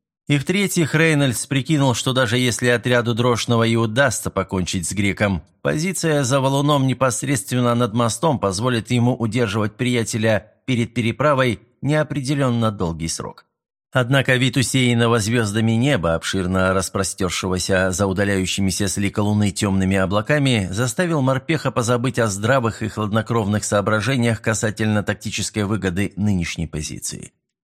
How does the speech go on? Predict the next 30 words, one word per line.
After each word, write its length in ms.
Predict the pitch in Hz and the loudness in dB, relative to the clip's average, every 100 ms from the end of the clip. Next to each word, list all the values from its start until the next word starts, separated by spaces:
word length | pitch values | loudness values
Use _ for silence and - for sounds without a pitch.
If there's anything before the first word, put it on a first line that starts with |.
| _ _ | _ _
Да 80 | - | -2
и 80 | 175 | 0
не 100 | 170 | 0
в 60 | - | 0
характере 720 | 147 123 85 - 80 76 76 | 0 0 -2 -4 -2 -2 -2
Рейнольдса 560 | 85 82 80 80 - 85 | -2 -2 -2 -4 -4 -4
было 340 | 87 85 87 | -2 0 0
расценивать 680 | 92 - - 101 92 90 - | 0 -2 -2 0 0 -2 -2
кого 240 | 98 95 | -2 0
бы 120 | 85 | -2
то 140 | 92 95 | -2 -2
ни 140 | 95 | 0
было 240 | 92 95 92 | 0 0 -2
в 80 | |
качестве 500 | - 95 98 - 98 | -2 -4 -4 -4 -2
расходного 580 | 101 98 - 87 92 90 | -2 -2 -4 -4 -2 -2
материала. 640 | 92 90 113 113 73 53 - _ _ _ _ _ _ | -2 -2 -4 -2 -4 -6 -12 _ _ _ _ _ _
Кроме 300 | 110 95 95 | -2 0 2
того, 260 | 98 113 | 2 2
он 140 | 123 98 | 2 0
полагал, 400 | 95 98 120 127 | 0 0 2 0
что 200 | - 104 | 0 -2
Дрошный 460 | 107 131 113 117 | 0 -2 0 0
обязательно 540 | 110 110 120 113 117 110 | 0 0 -2 0 0 2
воспользуется 1000 | 113 - 120 113 113 113 - 113 98 - - | 2 0 -2 0 0 0 2 2 0 -4 -4
достаточно 680 | 104 104 117 104 - 113 107 | -2 0 -2 -2 -4 0 0
долгим 400 | 117 110 107 98 | 0 0 0 0
периодом 480 | 113 104 101 107 | 0 0 2 0
ясной 400 | 104 104 98 95 | 2 0 0 0
луны 460 | 90 101 120 143 113 | 0 0 2 2 -2